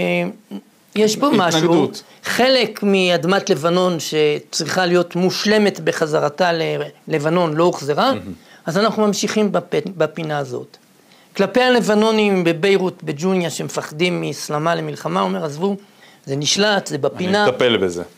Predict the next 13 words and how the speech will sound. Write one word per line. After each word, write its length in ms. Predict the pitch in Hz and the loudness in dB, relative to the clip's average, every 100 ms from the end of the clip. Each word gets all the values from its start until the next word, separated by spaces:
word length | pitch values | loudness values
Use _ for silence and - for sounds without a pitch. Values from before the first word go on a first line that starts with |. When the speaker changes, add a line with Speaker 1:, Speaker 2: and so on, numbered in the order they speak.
| _ _ - _ _ _ - | _ _ -20 _ _ _ -6
Speaker 1:
אבל 380 | 165 147 160 156 - - _ _ _ _ _ _ - | -4 -2 0 0 -4 -14 _ _ _ _ _ _ -8
לאנשיו, 840 | 160 175 165 165 147 - 208 220 254 190 - _ _ _ _ _ _ _ _ - | 0 2 2 0 0 2 2 2 0 -4 -12 _ _ _ _ _ _ _ _ 0
קודם 100 | 208 | 2
כל, 120 | 226 | 4
נגיד, 240 | 190 208 208 | 4 2 0
כלפי 240 | 185 220 | 2 4
העולם, 420 | 202 180 175 254 | 4 4 2 2
הם 60 | 226 | -2
חושבים, 420 | - - 214 190 | -4 -4 -2 0
"מה 100 | 170 | 0
יש 140 | 175 | -2
לכם 220 | - 247 247 | -6 -4 -2
להילחם?" 520 | 233 208 262 220 | -2 -4 -4 -4